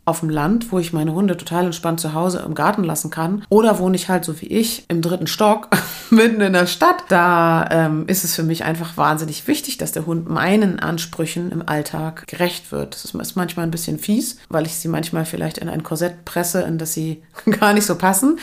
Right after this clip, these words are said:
Der Dackel würde auf jeden Fall viel lieber auf dem Land wohnen und jeden Tag nach Mäusen buddeln und solche Sachen machen. Muss er halt in der Stadt, ähm, funktionieren, in Anführungsstrichen. Und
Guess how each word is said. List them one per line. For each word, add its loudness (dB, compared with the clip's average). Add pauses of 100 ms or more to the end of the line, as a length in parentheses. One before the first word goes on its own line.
(160)
Der 6
Dackel 4
würde 4
auf -2
jeden 2
Fall 2
viel 4
lieber 2
auf 2
dem 4
Land 2
wohnen 2 (280)
und 2
jeden 2
Tag -2
nach 0
Mäusen 0
buddeln -2
und -8
solche -4
Sachen -6
machen. -6
Muss -6
er -4
halt -4
in -4
der -4
Stadt, -8
ähm, -8
funktionieren, -4
in -10
Anführungsstrichen. -10
Und -8